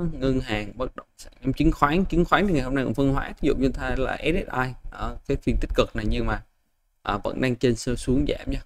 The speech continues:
V N D xu hướng giảm nè. À, H C M thì vẫn đang gọi là có khả năng là con H C M này nó đang tạo ra cái vùng đỉnh, đỉnh, vùng đỉnh bo cung ở trên này nè. Đó.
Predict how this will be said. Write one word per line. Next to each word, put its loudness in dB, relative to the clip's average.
V 2
N 6
D 4
xu 0
hướng 0
giảm -6
nè. -12
À, -2
H -4
C 4
M 6
thì -2
vẫn -6
đang -2
gọi -8
là -6
có -2
khả -6
năng 0
là -2
con -4
H -8
C 2
M 4
này 2
nó -8
đang -2
tạo -2
ra 2
cái -4
vùng 0
đỉnh, -6
đỉnh, -2
vùng 2
đỉnh 2
bo 6
cung 6
ở 0
trên 2
này 2
nè. 0
Đó. -4